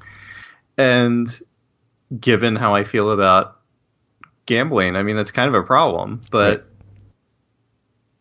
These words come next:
Speaker 1: I don't know what it is. It's just they give me fantastic comps for honestly not that much play. So I just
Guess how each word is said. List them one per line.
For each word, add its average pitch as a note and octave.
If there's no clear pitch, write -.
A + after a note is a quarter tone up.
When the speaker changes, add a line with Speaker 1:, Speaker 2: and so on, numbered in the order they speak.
Speaker 1:
I B2
don't A#2
know C3
what A#2+
it A2+
is. A#2
It's F#2+
just -
they A#2
give A2+
me G#2
fantastic A#2
comps F#2+
for F2+
honestly A2
not F#2+
that F#2+
much F2+
play. F2+
So F#2
I F#2+
just F#2